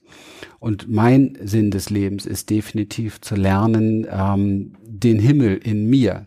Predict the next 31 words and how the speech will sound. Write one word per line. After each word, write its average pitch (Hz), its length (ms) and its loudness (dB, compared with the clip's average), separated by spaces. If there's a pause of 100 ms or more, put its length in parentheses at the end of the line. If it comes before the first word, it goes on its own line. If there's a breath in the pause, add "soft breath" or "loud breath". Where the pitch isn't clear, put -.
zu 90 160 -8
belassen, 92 580 -4
egal 101 380 -2
welche 95 240 -4
Hölle 101 240 -2
um 104 80 -8
mich 90 160 -10
herum 95 240 -8
passiert. 87 420 -10
Und 101 100 -8
ich - 80 -10
kenne 180 140 4
mich - 140 2
mit - 120 2
Hölle 139 200 4
gut 113 200 -6
aus, 123 280 -4
ich 113 100 -6
habe 104 140 -8
genügend 110 340 -2
Hölle 104 220 0
erlebt 95 340 -4
in 90 80 -8
meinem 92 220 -8
Leben 95 240 -6
und 101 100 -12
ich - 100 -12
habe 101 140 -6
sehr 127 360 4
schwer 107 280 -2
gehabt, 95 340 -4